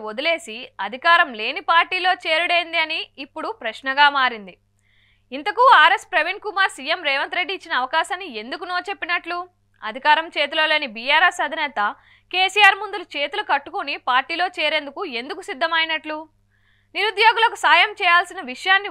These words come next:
వదిలేసి రాజకీయ పార్టీల్లో మారే అంశం మీద ఫోకస్ పెట్టడం ఏంటి అన్నది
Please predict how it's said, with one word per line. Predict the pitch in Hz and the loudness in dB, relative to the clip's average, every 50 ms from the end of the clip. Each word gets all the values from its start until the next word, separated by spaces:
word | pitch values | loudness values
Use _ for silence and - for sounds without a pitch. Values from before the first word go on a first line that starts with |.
| 254 | -8
వదిలేసి | 233 226 277 311 339 330 - - 285 294 339 _ _ _ _ _ _ - | -8 -6 -4 -2 -2 -2 -2 -6 -12 -12 -14 _ _ _ _ _ _ 0
రాజకీయ | 247 254 294 285 311 370 403 381 381 - 392 | 2 2 2 2 0 0 4 4 4 6 6
పార్టీల్లో | 349 359 359 359 381 370 359 392 359 277 247 | 6 6 4 2 -2 -2 0 0 0 -2 -2
మారే | 247 254 285 359 415 440 392 | 0 2 2 4 4 4 2
అంశం | 370 392 - 440 403 392 | 2 0 -4 -8 -6 -6
మీద | 370 339 330 330 | -4 -6 -6 -4
ఫోకస్ | - 269 285 285 - 381 - _ - | -4 -4 -4 -4 -4 -8 -6 _ -4
పెట్టడం | 311 - - 370 359 349 370 339 320 320 | -4 -2 -2 -2 0 0 -2 -2 -2 -4
ఏంటి | 320 320 285 330 320 320 339 - _ _ _ _ _ - | -4 -4 -4 -6 -6 -6 -6 -10 _ _ _ _ _ -6
అన్నది | - 294 311 320 294 302 | -4 -2 -2 -2 -2 -4